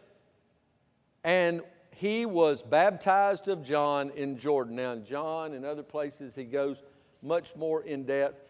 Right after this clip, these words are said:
but he just simply says, "And he was baptized of John in Jordan." It was an identification. First of all, it was an identification with mankind. He was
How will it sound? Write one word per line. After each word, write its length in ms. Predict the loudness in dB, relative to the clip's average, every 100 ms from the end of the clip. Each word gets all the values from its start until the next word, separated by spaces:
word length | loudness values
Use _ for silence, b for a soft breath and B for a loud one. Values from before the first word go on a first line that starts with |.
| b
but 160 | -4 -2
he 120 | -2
just 260 | -2 -4 -2
simply 320 | -4 -4 -6
says, 280 | -4 -4 -4
"And 160 | -4 -2
he 120 | -2
was 140 | -2 0
baptized 680 | 2 2 2 2 2 0
of 140 | -6 -2
John 540 | 2 4 4 2 -2 -10 _ _ _ _ _ _ _ _ _ _
in 240 | -6 -4 -4
Jordan." 460 | 0 2 2 0 -12 -20 _ _ _ _ _ _ _ _ _ _ _
It 140 | 0 4
was 220 | 4 4
an 160 | -2 -2
identification. 1080 | 4 6 6 4 2 0 -2 4 4 2 -6
First 340 | -8 -8 -8 -2
of 100 | 4
all, 380 | 6 6 2 B B
it 60 | -4
was 160 | -2 0
an 120 | 4
identification 1200 | 4 4 2 0 -4 0 2 2 0 -4 -4 -8 -18 _ _ _ _ _ _
with 220 | 0 0 2
mankind. 800 | 2 2 2 6 6 6 0 -4 -16 -20 _ _ _ _
He 260 | 6 8 8
was 680 | 10 12 12 10 8 4